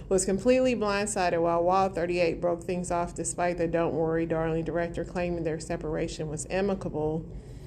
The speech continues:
"He was so brokenhearted, I felt for him," the nanny alleged. "He started telling me details of her relationship with Styles, and he said she put the move on him, she put the first move on him."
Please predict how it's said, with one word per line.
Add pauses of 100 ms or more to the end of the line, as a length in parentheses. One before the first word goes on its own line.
(280)
"He
was
so
brokenhearted,
I
felt
for
him,"
the
nanny
alleged.
"He
started
telling
me
details
of
her
relationship
with
Styles,
and
he
said (320)
she
put
the
move
on
him,
she
put
the
first
move
on
him."